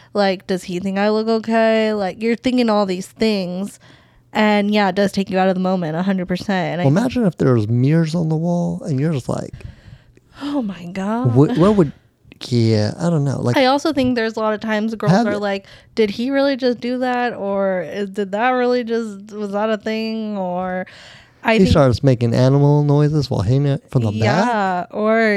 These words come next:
Speaker 1: you know, he wants you to, like, slap him really hard or something, and you're not, you've never done that, so you're like, "What the heck?"
Speaker 2: I don't know. Everyone has their own kinks.
Speaker 1: Uh, oh, no kink shame at all.
Speaker 2: No,
Speaker 1: but
Speaker 2: because, hey, man,
Speaker 1: things
Speaker 2: you
Speaker 1: can catch you off guard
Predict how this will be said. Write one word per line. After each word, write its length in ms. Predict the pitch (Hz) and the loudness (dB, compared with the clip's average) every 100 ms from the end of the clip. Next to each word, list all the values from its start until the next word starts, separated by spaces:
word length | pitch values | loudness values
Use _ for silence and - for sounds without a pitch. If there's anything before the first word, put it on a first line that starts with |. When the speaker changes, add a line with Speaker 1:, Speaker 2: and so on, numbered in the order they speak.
| 202 | 0
Speaker 1:
you 160 | 202 | -2
know, 540 | 196 190 185 185 202 214 - - | -2 -2 -2 -4 -6 -10 -18 -20
he 480 | - 202 214 196 190 | -20 -8 -4 -4 -4
wants 380 | 190 190 190 - | -4 -4 -4 -6
you 80 | 190 | -6
to, 80 | 190 | -4
like, 260 | 175 170 - | -4 -6 -14
slap 580 | - 175 170 190 220 | -10 -6 -2 -2 -2
him 160 | 185 180 | -4 -4
really 220 | 180 180 | -4 -4
hard 320 | 190 180 180 | -6 -4 -4
or 100 | 185 | -4
something, 480 | 190 190 196 196 185 | -6 -6 -6 -6 -6
and 140 | 185 185 | -6 -6
you're 100 | 185 | -6
not, 500 | 180 180 180 - - | -6 -6 -8 -10 -10
you've 140 | 202 | -4
never 220 | 190 185 | -2 -2
done 260 | 185 185 185 | -2 -4 -4
that, 320 | 180 180 196 | -6 -8 -10
so 140 | - | -10
you're 160 | 185 185 | -6 -4
like, 320 | 185 175 180 | -4 -6 -10
"What 560 | 226 190 180 180 180 - | -8 -4 -2 -2 -2 -6
the 80 | 170 | -6
heck?" 460 | 185 180 - - - - _ _ | -4 -4 -6 -18 -20 -20 _ _
Speaker 2:
I 100 | - | -2
don't 100 | 127 131 | 0 0
know. 80 | 131 | 2
Everyone 280 | 147 156 | 2 4
has 160 | 151 143 | 4 2
their 100 | 147 | 2
own 160 | 147 147 | 0 0
kinks. 540 | 156 160 170 - - | 0 -2 -4 -14 -2
Speaker 1:
Uh, 160 | 254 226 | 0 2
oh, 200 | 277 262 | 2 2
no 240 | 233 247 277 | 4 2 2
kink 320 | 269 262 262 | 0 0 0
shame 280 | - 226 208 | 0 -2 -2
at 120 | 170 | -2
all. 440 | 208 220 180 170 165 | 0 2 2 2 4
Speaker 2:
No, 240 | 143 117 | 4 4
Speaker 1:
but 220 | 214 208 | 4 2
Speaker 2:
because, 300 | 185 139 131 135 | 2 2 2 4
hey, 180 | 143 | 4
man, 140 | 135 131 | 4 2
Speaker 1:
things 180 | 135 165 | 4 4
Speaker 2:
you 120 | 170 | 4
Speaker 1:
can 160 | 285 | 2
catch 320 | 254 277 277 269 | 2 0 0 0
you 100 | 247 | 2
off 300 | 226 233 202 | 2 0 0
guard 580 | 208 208 185 175 170 | 0 2 2 0 -4